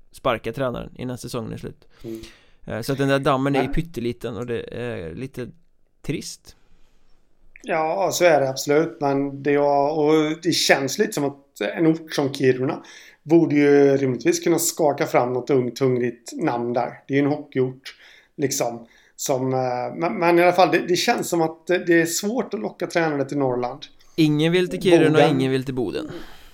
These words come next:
Speaker 2: Nej, och jag vet ju att för något år sedan, några år sedan, eh, Östersund hade problem
Speaker 1: Ja, de hade
Speaker 2: med att
Speaker 1: jätteproblem.
Speaker 2: rekrytera.
Speaker 1: Ja.
Speaker 2: Ja. Eh, nu har ju de, eh,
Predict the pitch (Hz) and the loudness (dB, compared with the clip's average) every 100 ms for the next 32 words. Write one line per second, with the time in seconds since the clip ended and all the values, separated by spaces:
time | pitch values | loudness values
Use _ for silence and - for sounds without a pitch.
0 | - - 247 190 156 156 180 180 185 180 | -20 -12 0 4 6 6 6 6 6 6
1 | 175 160 180 160 - - - - - - | 6 4 2 0 -4 -18 -20 -20 -20 -20
2 | _ - 165 160 160 165 143 139 156 165 | _ 2 6 6 6 6 4 4 4 4
3 | 156 135 170 156 - 147 143 139 143 139 | 4 6 6 6 6 4 2 0 2 2
4 | 135 - - 139 139 135 190 - - - | 2 0 -4 -2 2 2 0 -6 -16 -2
5 | 156 156 160 156 156 160 170 156 135 139 | 2 2 0 0 2 2 -2 -4 -2 0
6 | 156 165 165 147 143 147 160 156 151 156 | 2 2 2 0 2 0 0 0 0 -2
7 | 131 135 151 - - 240 143 131 - _ | -4 -8 -10 -16 -16 -8 -8 -8 -14 _
8 | _ _ - 156 143 147 143 160 147 147 | _ _ 0 4 4 6 8 8 8 6
9 | 160 156 147 143 139 139 135 135 139 135 | 6 4 6 8 8 6 2 2 2 0
10 | 135 135 135 | 0 -2 -4